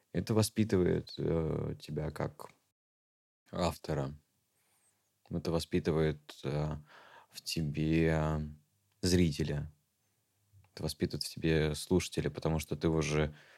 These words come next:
примерно понимаешь, а, как потребитель контента или чего-то, примерно понимаешь, что с-, что стоит за этим. Что, что ты изучаешь, там, опять же, про подкасты мы много чего щас знаем,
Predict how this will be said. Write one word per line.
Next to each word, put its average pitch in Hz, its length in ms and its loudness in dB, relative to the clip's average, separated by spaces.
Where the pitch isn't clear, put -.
примерно 87 420 4
понимаешь, 82 640 2
а, 76 460 -4
как 78 200 0
потребитель 82 480 -2
контента 82 580 4
или 76 180 0
чего-то, 80 520 0
примерно 90 320 4
понимаешь, 87 380 4
что - 280 -2
с-, - 260 -6
что - 200 -6
стоит 90 480 4
за 78 280 0
этим. 76 560 -6
Что, - 200 -4
что - 140 2
ты 78 180 0
изучаешь, 92 760 2
там, 73 360 -4
опять 73 260 0
же, 76 80 -2
про - 140 -6
подкасты 80 460 -2
мы 76 80 2
много 73 240 2
чего 69 280 -6
щас - 280 -6
знаем, 82 460 0